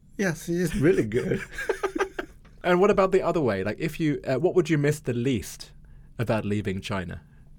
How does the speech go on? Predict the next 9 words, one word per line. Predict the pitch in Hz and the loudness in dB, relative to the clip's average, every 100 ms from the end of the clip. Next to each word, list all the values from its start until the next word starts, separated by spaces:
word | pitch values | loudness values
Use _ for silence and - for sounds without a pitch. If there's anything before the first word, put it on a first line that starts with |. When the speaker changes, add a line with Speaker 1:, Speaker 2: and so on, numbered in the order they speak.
| - - - | -20 -20 -20
Speaker 1:
Shanghai | - 123 107 101 101 | -10 -6 -6 -6 -10
food. | - 101 95 117 127 | -10 -8 -6 -6 -8
Speaker 2:
Ah, | 113 123 113 | -8 -6 -6
right. | 123 120 123 - - - - | -6 -6 -8 -10 -18 -20 -12
<laughs> | - - - - - - - | -8 -8 -10 -14 -16 -20 -10
It's | 170 - | -6 0
too | 151 | 0
sweet, | - 147 123 101 | 2 2 2 0
right? | 98 | -4